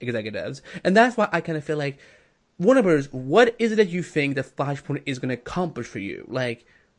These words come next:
what are you gonna reboot exactly? Are you gonna reboot that Batman is a lot younger now in this continuity? Because that seems to be the direction pe-, a lot of people think are going, is Ben Affleck will be Batman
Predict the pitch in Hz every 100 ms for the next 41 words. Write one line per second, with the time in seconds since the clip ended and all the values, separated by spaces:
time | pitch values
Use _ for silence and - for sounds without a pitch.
0 | _ _ _ _ _ - 151 233 269 220
1 | 180 160 143 160 143 160 127 120 107 -
2 | 117 92 - 165 160 170 147 170 170 185
3 | 165 127 127 131 147 156 147 139 127 127
4 | 117 113 113 123 165 180 190 196 208 202
5 | 196 202 202 208 180 151 139 - - -
6 | 196 202 226 196 175 156 147 139 135 156
7 | 131 131 123 123 113 110 170 190 160 101
8 | 120 117 - - _ _ _ 151 160 170
9 | 165 151 139 127 127 120 120 120 117